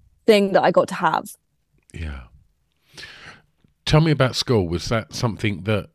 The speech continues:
Speaker 2: that you enjoyed?
Speaker 1: Um, sorry, glitched out. What did you say?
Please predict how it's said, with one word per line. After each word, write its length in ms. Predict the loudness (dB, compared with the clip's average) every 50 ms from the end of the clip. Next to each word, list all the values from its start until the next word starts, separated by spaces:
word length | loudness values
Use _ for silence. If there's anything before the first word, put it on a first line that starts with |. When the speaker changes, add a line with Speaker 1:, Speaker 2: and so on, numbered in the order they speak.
| _ _ _ -10
Speaker 2:
that 100 | -8 -6
you 160 | -4 -2 0
enjoyed? 500 | 0 -2 -2 0 0 0 0 -2 -4 -6 -10 -18 -20 _ _ _ _ _ _ _ _ _ _ _ _ _ _ _ _ _ _ _ _ _ _ _ _ _ _ _ _ _ _ _ _ _ _ _ _ _ _ _ _ _ _ _ _ _ _ _ _ _ _ _ _ _ _ _ _ _ _ _ _ _ _ 2
Speaker 1:
Um, 200 | 2 2 2 2
sorry, 280 | 2 2 2 2 0 -4 0
glitched 280 | 2 2 2 2 2
out. 140 | 2 2 2
What 120 | 2 0 -2
did 100 | -2 -2
you 60 | -2
say? 260 | 0 0 0 0 -2